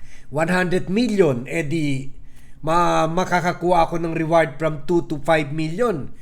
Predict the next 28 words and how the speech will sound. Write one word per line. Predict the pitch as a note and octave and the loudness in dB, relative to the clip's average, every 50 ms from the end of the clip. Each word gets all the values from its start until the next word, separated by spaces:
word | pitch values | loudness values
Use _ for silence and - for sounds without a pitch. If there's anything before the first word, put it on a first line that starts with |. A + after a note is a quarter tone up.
| - - - - | -14 -14 -16 -10
Ayos | - G#3 B3+ B3+ A3 - - D#3 | -6 -4 0 0 0 0 0 0
na | E3+ F#3+ | 0 2
yun. | A#3 C4 A#3 F3+ C#3 A#2+ - - - - - - - - - - - - - - | 4 2 2 2 0 -2 -6 -8 -10 -12 -10 -8 -4 -4 -4 -4 -4 -6 -6 -2
Yung | D3 E3+ F#3 F#3+ F#3+ F#3 F3+ F3+ | 0 2 2 2 2 0 0 0
ninety-five | F#3 F#3+ G3 F#3+ D3 C3+ G#3+ - - G#3 G#3 G#3 F#3+ | 2 2 2 2 0 -2 -4 2 4 4 4 4 2
million | G3+ A#3+ A#3+ G3+ F3 F3 F#3 F3+ | 0 -2 -2 0 2 0 0 0
will | F#3+ A3 A#3+ A3 F3+ | 0 -2 -2 0 2
go | F3 G3 F#3 | 2 2 2
to | - F3 | 0 -2
the | E3 E3 D#3+ | -2 0 0
government. | C#3+ D#3 D3 C#3 C#3 C#3 C#3+ F3 A3 A3+ - - - - - - - - - - - - | 0 0 0 0 0 -2 0 0 -2 -2 -4 -6 -8 -8 -10 -12 -14 -14 -14 -12 -12 -12
O | - C#3 C3+ C3+ | -10 -10 -8 -6
kumita | D3 D#3 E3+ F#3 G3 G3 G3 G#3 G3+ | -4 -2 -2 0 -2 2 2 2 2
na | G#3 G#3+ A3+ A3 F#3+ | 4 4 4 4 2
ako, | E3 D#3+ - | 2 0 0
tinutulungan | - G3+ A3 A3+ - - F#3+ F#3+ F#3+ F3 E3 E3 C#3+ | 0 0 0 0 0 0 0 2 2 2 2 0 -2
ko | C3+ C#3 D3 | -4 -6 -4
pa | - C3+ C#3 | -4 -4 -4
ang | C3+ B2 | -2 -2
gobyerno. | C#3 C#3 C#3 G3 A3 A3 F3+ C#3+ A#2+ G2 F#2 - - - - - - - - - - - - - | -2 2 4 4 4 4 2 0 -4 -6 -10 -12 -10 -8 -8 -6 -6 -8 -10 -8 -6 -4 -4 -2
And | C3+ C#3+ D3+ | 0 0 4
then | E3+ G#3 G3 F3+ E3 | 4 4 4 4 6
yun, | F3+ G#3+ G#3 E3+ C#3+ | 6 6 6 6 4
number | C#3+ D3+ D#3 F3 F3+ | 0 0 0 -2 -2
six, | - - - G#3+ A#3 A#3 C#3+ - - - - - - - - - - | -2 0 0 0 0 0 -4 -8 -10 -12 -14 -12 -12 -12 -10 -10 -8
gagawa | G#2 G2 D#3+ F3+ F#3 F3 E3 G3 G3 G3 G3 F3+ E3 | -2 2 4 4 4 6 6 6 8 8 6 6 4
ng | E3+ F3 E3+ | 2 0 2
la-, | E3 F3 E3+ E3+ | 4 4 4 2